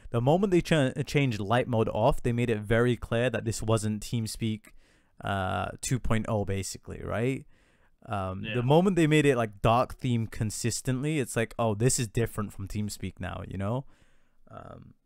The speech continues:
Speaker 1: that's one of my biggest gripes with TeamSpeak. It's just so bright and harsh on the eye, especially if you're, like, late night gaming with your friends. It's, oh. But
Speaker 2: Yeah,
Speaker 1: that's the
Speaker 2: it's
Speaker 1: thing.
Speaker 2: like
Speaker 1: You're supposed to have TeamSpeak minimized realistically,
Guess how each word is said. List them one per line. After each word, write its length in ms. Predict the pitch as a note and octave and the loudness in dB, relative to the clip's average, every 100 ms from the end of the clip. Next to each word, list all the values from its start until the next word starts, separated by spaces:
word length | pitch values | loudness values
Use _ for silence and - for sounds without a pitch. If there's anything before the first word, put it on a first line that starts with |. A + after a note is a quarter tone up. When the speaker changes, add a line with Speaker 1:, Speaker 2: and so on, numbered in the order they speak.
| _ _ _ - | _ _ _ -6
Speaker 1:
that's 160 | D3+ | -4
one 100 | A#3 A3 | -2 2
of 40 | |
my 120 | C#3+ | 2
biggest 340 | A#2+ A#2+ G#2+ - | 2 0 0 -2
gripes 260 | G#2 G#2 | -2 -4
with 100 | - | -10
TeamSpeak. 360 | - A2 - F2+ | -10 -10 -10 -12
It's 160 | - - | -12 -6
just 220 | C3 - | -4 -4
so 220 | - A2+ | 0 0
bright 360 | G#2+ - G2+ A2+ | 0 0 0 0
and 100 | A2+ | -4
harsh 300 | G#2 G#2 - | -4 -4 -4
on 80 | F#2+ | -8
the 100 | F#2+ | -6
eye, 80 | F2+ | -6
especially 400 | F#2+ - A2+ E3 | -6 -6 -6 -4
if 40 | |
you're, 100 | F3 | -4
like, 140 | C3+ G#2+ | -4 -6
late 280 | - A2 A#2+ | -10 -8 -6
night 180 | G#2 A2 | -8 -6
gaming 280 | G#2+ G#2+ G#2+ | -6 -4 -6
with 140 | F2 | -8
your 80 | F2 | -10
friends. 380 | F#2+ G#2+ C#3 - | -6 -6 -6 -10
It's, 400 | G2+ - - - - _ _ _ - | -14 -14 -16 -18 -20 _ _ _ -12
oh. 320 | G2 F2+ F#2+ - _ _ _ _ _ | -10 -8 -12 -16 _ _ _ _ _
But 200 | - C3 | 0 0
Speaker 2:
Yeah, 100 | G#2+ F2+ G2 | 0 -8 -2
Speaker 1:
that's 200 | D3+ E3 | 0 0
the 40 | D#3+ | -2
Speaker 2:
it's 40 | |
Speaker 1:
thing. 120 | E3+ | 0
Speaker 2:
like 60 | C3 | 2
Speaker 1:
You're 60 | |
supposed 420 | B2 C3+ D3+ D3+ - | 0 2 4 4 4
to 80 | |
have 280 | A2+ A#2 - | -2 -4 -6
TeamSpeak 440 | - A2+ - G#2+ G#2+ | -10 -10 -8 -10 -6
minimized 520 | A2+ G#2+ F2+ F#2 - | -4 -4 -6 -8 -8
realistically, 640 | F#2+ F#2+ G#2+ - - F2 | -6 -4 -4 -8 -14 -14